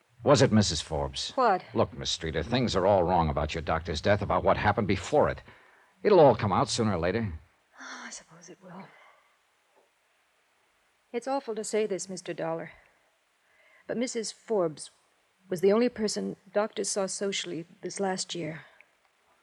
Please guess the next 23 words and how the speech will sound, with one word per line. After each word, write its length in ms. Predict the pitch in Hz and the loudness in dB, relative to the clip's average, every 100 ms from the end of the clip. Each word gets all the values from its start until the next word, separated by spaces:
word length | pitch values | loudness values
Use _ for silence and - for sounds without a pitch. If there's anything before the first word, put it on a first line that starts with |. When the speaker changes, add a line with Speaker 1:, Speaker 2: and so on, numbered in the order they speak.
| _ | _
Speaker 2:
And 120 | 165 | -10
she, 140 | - | -8
of 140 | 180 - | -8 -4
course, 220 | 185 165 | -2 0
is 100 | 165 | 0
married. 400 | 160 160 156 147 139 _ - | 2 2 2 0 -4 _ -6
Speaker 1:
How'd 240 | - 104 | 2 6
they 80 | 110 | 8
meet? 340 | 123 170 - - _ _ _ _ 95 | 6 4 -4 -14 _ _ _ _ -6
When 140 | 92 | 0
her 60 | 92 | 2
husband 340 | 110 101 135 | 4 2 2
was 120 | 131 | 2
Doctor 220 | 104 98 - | 2 0 2
Shepard's 300 | 113 107 - | 0 0 -2
patient? 400 | 113 110 143 - _ _ _ | -2 -2 -6 -10 _ _ _
Speaker 2:
Yes, 200 | - 214 | -6 -6
that's 180 | 226 185 | -6 -10
right. 200 | 180 175 160 - _ _ _ _ _ _ | -12 -18 -20 -20 _ _ _ _ _ _
They 60 | |
became 280 | 156 - 170 | -18 -12 -12
quite 260 | 160 165 165 | -8 -10 -10
friendly. 480 | 180 160 165 165 | -10 -10 -10 -12